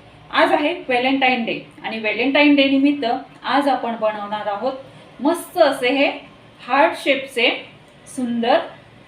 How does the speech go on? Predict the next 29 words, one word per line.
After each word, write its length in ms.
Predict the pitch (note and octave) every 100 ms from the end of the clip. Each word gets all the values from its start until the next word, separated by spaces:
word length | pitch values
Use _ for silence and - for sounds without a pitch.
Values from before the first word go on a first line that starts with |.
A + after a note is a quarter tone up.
| - - - -
बीटरूट 420 | B3+ B3+ C4 E4+ - -
कटलेट. 380 | C4+ - E3 - - - - - - -
तर 100 | A3+
वाटी 240 | A#3+ C#4
फॅमिली, 440 | D4 D#4+ D#4+ F#4+ G4+ - - -
तुम्हाला 320 | E4 F#4+ G#4
पण 220 | G#4+ G4
हे 300 | E4 D#4 E4+ - -
छान 200 | C#4+ C#4
असे 200 | C#4 D4
हार्ट 420 | D4 C4 D4+ E4+
शेपचे 460 | F#4+ F#4 - C4+ C#4+
व्हॅलेंटाईन 580 | A#3+ B3 B3+ D4+ D#4+ F4
डे 160 | D4+ D4
स्पेशल 440 | - D4 D4 C#4+
असे 280 | C4+ B3 C#4
हे, 160 | C4+ C4 D4+ - - - -
अ, 320 | A3 A#3 A3+
कटलेट, 480 | A3+ C4+ C4 C#4 C#4+
व्हेजिटेबल 580 | C#4 C#4+ D4 C#4+ C#4+ F4 - - -
कटलेट 460 | C4 C4 C#4+ C#4+ - -
बीटरूटचे 560 | B3+ B3+ C4 C4+ C#4
शिकायचे 480 | C#4 C4+ - B3+ C#4
असतील 300 | D4+ D4 C#4 C#4
आणि 160 | A3+ B3+
ह्यांचा 260 | C4 C4
स्वाद 280 | C4+ B3+ B3+
घ्यायचा 280 | D4 C#4 A#3
असेल 460 | G3+ F#3 D3 -